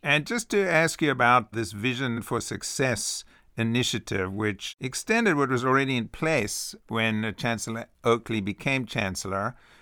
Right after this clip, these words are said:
but, uh, was stated in this, in this document, which EdSource reported on at, at some length. But, uh, there hasn't been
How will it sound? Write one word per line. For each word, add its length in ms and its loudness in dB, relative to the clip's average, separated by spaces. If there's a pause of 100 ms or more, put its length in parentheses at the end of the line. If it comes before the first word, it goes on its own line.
(140)
but, 320 4
uh, 240 4
was 220 -2
stated 460 2
in 180 -2
this, 320 -2
in 280 -6
this 120 -4
document, 480 -2
which 200 -6
EdSource 500 -6
reported 420 -6
on 240 2
at, 240 -8
at 280 -6
some 260 -2
length. 340 -4 (420)
But, 320 4
uh, 140 4
there 160 2
hasn't 400 0
been 380 0